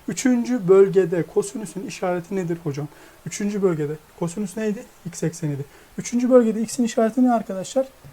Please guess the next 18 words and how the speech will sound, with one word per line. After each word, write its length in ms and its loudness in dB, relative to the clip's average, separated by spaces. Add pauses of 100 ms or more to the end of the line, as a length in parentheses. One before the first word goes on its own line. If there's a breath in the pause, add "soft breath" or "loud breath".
(240)
Eksi. 320 -8 (140)
Demek 220 -6
ki 60 -8
üçüncü 300 -8
bölgede 280 -2
kosinüs 440 -8
eksiymiş. 440 -8 (380 loud breath)
Dördüncü 420 2
bölgede 320 -4
sinüsün 380 -10
işareti 400 -4
ne 40 -8
hocam 360 -4
derseniz, 440 -8 (380 loud breath)
dö-, 100 -2 (460)
eskiden 420 -2
y 220 0
dediğim, 340 -2